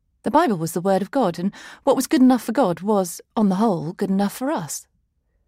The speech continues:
But the vagina, alas, was increasingly good enough for neither. Mary, already a virgin, became increasingly unsexed by later theologians.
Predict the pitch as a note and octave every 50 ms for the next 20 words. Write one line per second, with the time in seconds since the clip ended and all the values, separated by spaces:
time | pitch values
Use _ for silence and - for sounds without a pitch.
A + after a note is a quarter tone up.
0 | _ _ _ _ _ _ _ _ _ _ _ - - - G3 F3 E3 - G3 F#3
1 | F#3 E3+ D#3+ D3+ C#3+ D3+ - - D#3+ D3+ C#3+ C#3 C#3+ C#3 - - - - _ _
2 | - - F3+ D#3+ F3 E3+ E3 F3 F3 D#3+ - D3+ D3 D3 D3 C#3 - E3 - D3+
3 | D#3 D3+ C#3 - - D#3 D3+ D#3+ D#3+ D#3+ D#3 C#3 - - E3 _ _ _ _ _
4 | _ _ _ _ _ _ _ _ _ _ _ _ _ _ _ _ - - A3 C4
5 | B3 B3 B3 B3+ C#4 C#4+ C#4 - - G3 F#3+ G3+ G#3+ G3+ G#3 G#3+ G3+ F3 F#3 F3
6 | E3+ E3+ - E3+ F3 F3+ G3 - A3+ G#3+ A3 A#3 A3+ A3+ A3+ A3+ A3 - - C4+
7 | C4 - - A#3+ A3 A3 A3+ - - G#3 G3+ F#3+ F3 - G3+ F3+ - - - -
8 | - - F#3 F3+ F3 F#3 F3+ F3 - F3 E3+ - F#3 F3 F3 F3 E3+ E3+ D#3+ -
9 | D#3 D3 D3 C#3+ - -